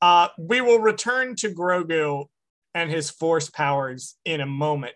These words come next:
'cause there's another scene that happens later on that I wanna really dive into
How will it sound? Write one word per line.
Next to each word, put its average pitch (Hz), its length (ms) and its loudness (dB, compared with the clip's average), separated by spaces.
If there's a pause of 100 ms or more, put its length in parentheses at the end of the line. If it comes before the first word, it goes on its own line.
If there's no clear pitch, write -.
'cause 147 160 -6
there's 143 200 -2
another 165 340 -2
scene 147 340 -6
that 139 100 -8
happens 139 460 -6
later 139 360 -4
on 147 280 0 (840)
that 165 140 0
I 151 80 4
wanna 160 300 -2
really 151 400 -4
dive 143 280 -2
into 139 580 -8